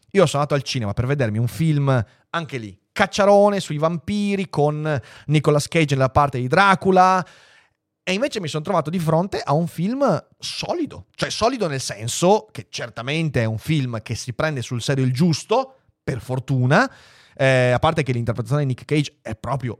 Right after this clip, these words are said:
fighissima, cioè soprattutto la prima parte del film, quando di fatto sembra veramente il Dracula di Christopher Lee in tutto e per tutto, è bellissimo,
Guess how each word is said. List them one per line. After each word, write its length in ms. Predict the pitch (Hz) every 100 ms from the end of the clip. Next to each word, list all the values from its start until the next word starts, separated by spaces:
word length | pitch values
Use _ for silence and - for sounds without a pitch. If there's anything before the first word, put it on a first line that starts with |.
| -
fighissima, 580 | 123 120 123 - 104
cioè 160 | 95 98
soprattutto 460 | - 127 123 156 175
la 100 | 127
prima 300 | - 151 139
parte 400 | - 139 139 123
del 120 | 113
film, 360 | - 160 156 127
quando 480 | 123 131 139 131 - _ _
di 60 | 117
fatto 220 | - 151
sembra 500 | - - 180 220 160
veramente 720 | 120 113 135 190 220 170 139
il 200 | 156 180
Dracula 540 | 135 123 165 - 190 123
di 160 | 135
Christopher 480 | 147 143 - 139 104
Lee 160 | 131 196
in 160 | 131
tutto 180 | 117 135
e 60 | 113
per 120 | 110
tutto, 220 | 202 170
è 60 | 95
bellissimo, 680 | 113 139 107 - 175 220